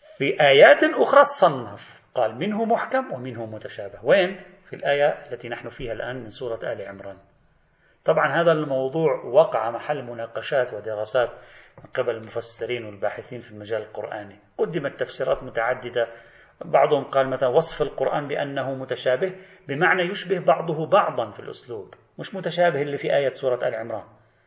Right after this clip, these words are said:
مثلا، أو مثلا إتقان نظمه وانسجامه، وتحاليل كثيرة يمكنكم أن تراجعوا، وأنا لا أريد أن أطيل،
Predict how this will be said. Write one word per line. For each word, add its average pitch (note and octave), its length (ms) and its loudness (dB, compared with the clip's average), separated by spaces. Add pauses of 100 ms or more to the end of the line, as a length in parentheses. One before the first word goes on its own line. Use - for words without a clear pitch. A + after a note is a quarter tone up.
(520)
مثلا، - 420 -2
أو C#3+ 240 2
مثلا D#3+ 320 -2
إتقان G3 380 6
نظمه E3+ 540 2
وانسجامه، D#3+ 600 -2
وتحاليل C4+ 640 0
كثيرة G#3+ 340 2
يمكنكم E3 560 -4
أن B2 120 -8
تراجعوا، B2 500 -2
وأنا A#2 140 -6
لا A#2 100 -4
أريد A2+ 200 -2
أن G#2+ 100 -8
أطيل، D#3+ 420 -6